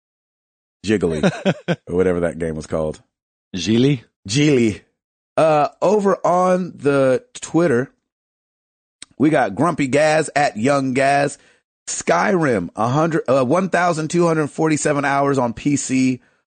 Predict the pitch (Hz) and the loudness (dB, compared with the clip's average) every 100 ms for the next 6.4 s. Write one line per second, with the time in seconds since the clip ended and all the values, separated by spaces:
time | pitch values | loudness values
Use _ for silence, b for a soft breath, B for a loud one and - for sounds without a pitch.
0 | _ - 151 127 127 - 170 214 - 139 | _ 0 2 2 -2 -2 0 0 -2 -2
1 | 131 107 101 101 98 101 95 - 120 - | 0 2 2 0 -2 -2 -4 -2 -2 -2
2 | - 73 - - - _ _ _ _ - | -6 -6 -8 -14 -18 _ _ _ _ -8
3 | 92 98 87 82 82 151 139 - 113 - | 0 0 2 0 0 0 -2 -4 -6 -2
4 | 117 113 113 95 - 127 110 107 - 104 | -2 -2 -4 -8 -4 0 0 -2 -6 -8
5 | - 101 98 107 101 98 - 87 73 82 | -6 -8 -4 -2 -2 -6 -6 -6 -6 -12
6 | 58 64 - | -12 -16 -20